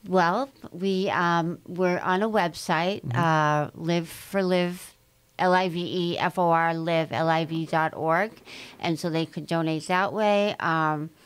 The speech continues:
Speaker 1: and we take, um, also we're at P O Box seven five eight in Westford. Um, and I greatly appreciate, appreciate you asking because it really does, um, we do cover help in so many ways.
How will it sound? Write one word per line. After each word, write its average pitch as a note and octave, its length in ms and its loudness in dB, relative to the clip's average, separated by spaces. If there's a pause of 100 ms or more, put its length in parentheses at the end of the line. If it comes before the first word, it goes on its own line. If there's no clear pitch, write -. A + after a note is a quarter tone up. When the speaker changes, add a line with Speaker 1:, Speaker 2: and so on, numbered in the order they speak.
(300)
Speaker 1:
and E3+ 240 0
we E3+ 120 -2
take, F3 540 -4
um, D#3 600 -4
also E3 340 -4
we're D#3 160 -2
at D3+ 300 -4
P F#3+ 240 2
O E3+ 140 6
Box E3 500 0
seven E3 420 -2
five D#3+ 340 0
eight F3+ 380 -2
in F3+ 220 2
Westford. D#3+ 720 -2 (580)
Um, E3+ 540 2
and F3+ 200 -2
I G3 140 0
greatly G#3+ 340 -2
appreciate, A3+ 460 -4 (300)
appreciate A#3+ 400 -6
you G3+ 100 -4
asking G#3 400 -2
because D#3+ 320 -4
it F#3 80 -8
really A3 400 -2
does, F#3 640 0
um, D#3+ 400 0 (360)
we F#3 160 -2
do G3+ 220 -4
cover F3+ 500 0
help E3+ 360 2
in D#3+ 320 -2
so - 260 -4
many D3 240 -4
ways. A#2 600 -8